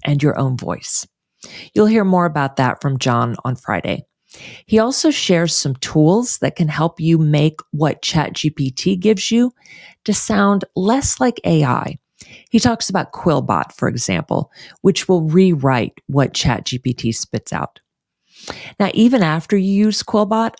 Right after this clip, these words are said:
I still suggest rewriting it to make the copy sound like you. Chat G P T and Quillbot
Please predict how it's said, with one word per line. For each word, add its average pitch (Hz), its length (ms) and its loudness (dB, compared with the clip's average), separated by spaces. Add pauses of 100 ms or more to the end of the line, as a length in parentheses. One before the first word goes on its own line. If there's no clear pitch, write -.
(140)
I 185 180 2
still 226 640 -2
suggest 156 760 -2
rewriting 180 1000 2
it 123 240 -2 (400)
to - 100 2
make 196 260 2
the - 80 -4
copy 156 400 -2
sound 135 600 -2 (120)
like 135 320 -6
you. - 340 -2 (880)
Chat 220 240 0
G 226 140 2
P 208 160 4
T 180 200 2
and 147 140 2
Quillbot 131 480 0